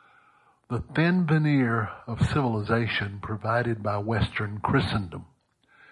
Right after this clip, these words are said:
is now collapsing. Everything we have relied on culturally to maintain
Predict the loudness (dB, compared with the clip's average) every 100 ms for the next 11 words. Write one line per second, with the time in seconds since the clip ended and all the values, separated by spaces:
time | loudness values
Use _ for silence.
0 | -20 _ -8 -6 -2 -2 -2 -2 -2 -2
1 | -4 -4 -6 -8 -12 _ _ _ _ _
2 | _ _ _ _ _ _ _ _ -20 -20
3 | -20 -6 0 2 2 2 4 6 6 6
4 | 8 10 10 8 6 6 4 4 4 4
5 | 0 0 0 -2 -4 -4 -2 -4 -2 0
6 | 0 -4